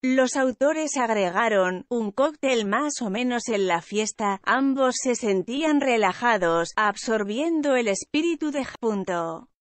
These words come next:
Posiblemente fue la noche perfecta, hasta que recibieron una llamada de uno de los ayudantes de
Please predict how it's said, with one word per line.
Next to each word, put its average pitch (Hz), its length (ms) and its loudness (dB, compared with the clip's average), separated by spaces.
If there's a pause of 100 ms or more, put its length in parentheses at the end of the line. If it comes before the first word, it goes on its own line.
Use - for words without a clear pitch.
Posiblemente 247 1160 0
fue 277 240 2
la 254 160 2
noche 277 400 -2
perfecta, 233 920 -2
hasta 196 440 0
que 214 140 -2
recibieron 214 760 0
una 302 200 0
llamada 247 560 2
de 226 160 0
uno 294 300 2
de 262 140 2
los 226 200 0
ayudantes 226 880 2
de 196 140 -2